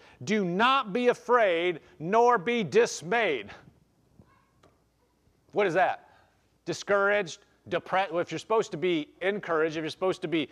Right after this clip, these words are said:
courageous, well, then you're not dismayed. You're not sad about where you're going. You're not upset. You're not depressed.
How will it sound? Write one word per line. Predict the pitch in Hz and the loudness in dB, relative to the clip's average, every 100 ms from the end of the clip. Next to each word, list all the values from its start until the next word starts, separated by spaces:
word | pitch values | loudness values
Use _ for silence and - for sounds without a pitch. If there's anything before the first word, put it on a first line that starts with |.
| - - | -10 -4
courageous, | 175 147 175 208 139 151 147 | -2 2 2 0 -2 -4 -2
well, | 170 | 0
then | 175 | 0
you're | 165 170 | -2 -2
not | 185 185 | 0 -2
dismayed. | 127 139 - 180 175 - - | -4 -10 -6 -4 -4 -6 -6
You're | 175 202 | -4 0
not | 196 180 | 0 -2
sad | - 208 208 190 208 180 - _ _ _ _ _ _ _ _ _ _ | -2 2 4 4 2 -2 -14 _ _ _ _ _ _ _ _ _ _
about | 180 214 208 | 2 4 4
where | 202 214 | 4 4
you're | 175 | 4
going. | 185 196 202 214 - - | 4 4 4 0 -8 -12
You're | 151 220 | 0 2
not | 226 233 233 - | 4 4 2 0
upset. | 208 202 - 226 202 214 - - - | -4 -4 0 2 4 2 -4 -18 -2
You're | 214 | 0
not | 226 226 196 | 4 2 2
depressed. | 202 - 214 214 208 - - | -2 0 4 4 2 -2 -12